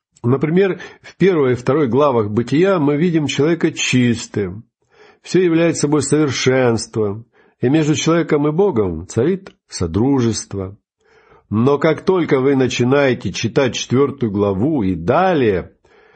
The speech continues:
продолжая чтение до одиннадцатой главы, вы обнаруживаете зависть, убийство, гнев, ложь, злобу, разложение морали, бунт и наказание.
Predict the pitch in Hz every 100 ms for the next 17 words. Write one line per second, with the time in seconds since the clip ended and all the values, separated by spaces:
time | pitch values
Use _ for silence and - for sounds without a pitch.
0 | _ - 95 107 113 123 139 120 - -
1 | 151 131 113 104 107 131 107 110 180 160
2 | - 127 113 113 107 95 87 78 - _
3 | _ _ _ - 85 107 104 101 104 107
4 | 104 87 87 85 80 85 82 107 143 147
5 | 139 131 - - - _ _ _ _ _
6 | 85 76 87 139 156 143 - - 135 127
7 | 120 123 _ _ _ - 78 92 104 131
8 | 156 151 135 120 - - 90 98 135 156
9 | 139 120 90 80 87 117 165 165 151 131
10 | 127 - - - - 107 139 117 131 113
11 | 131 143 131 123 117 117 113 160 165 151
12 | 139 113 87 90 139 185 180 170 160 -
13 | _ _ _ _ _ - 175 185 120 110
14 | 110 110 90 78 82 71 69 71